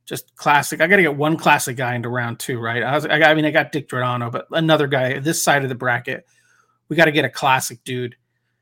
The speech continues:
into round two. Um, I did get, uh, Gene Colan in there, but yeah, I'm just getting Dick Sprang's moving on. He's got a, got a fun Kirby-esque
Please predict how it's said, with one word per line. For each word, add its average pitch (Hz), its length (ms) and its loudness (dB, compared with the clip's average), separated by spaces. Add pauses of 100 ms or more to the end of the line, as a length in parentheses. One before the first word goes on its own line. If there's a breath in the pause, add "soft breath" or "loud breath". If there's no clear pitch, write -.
(200)
into 160 240 2
round 127 340 -2
two. 123 460 -4 (160)
Um, 135 480 -12 (400)
I 180 60 -10
did 143 200 0
get, 139 200 -2
uh, 127 420 -2
Gene 131 200 -8
Colan 127 360 -6
in 120 80 -8
there, 120 180 -6
but - 280 -12 (580)
yeah, 202 160 2
I'm 175 80 2
just 175 140 -6
getting 160 300 -4
Dick 160 160 -4
Sprang's 147 340 -2
moving 123 260 -4
on. 113 240 -10
He's - 120 -20
got - 140 -2
a, 160 40 -2
got 151 140 -4
a 131 40 -6
fun 147 360 0
Kirby-esque 139 880 -4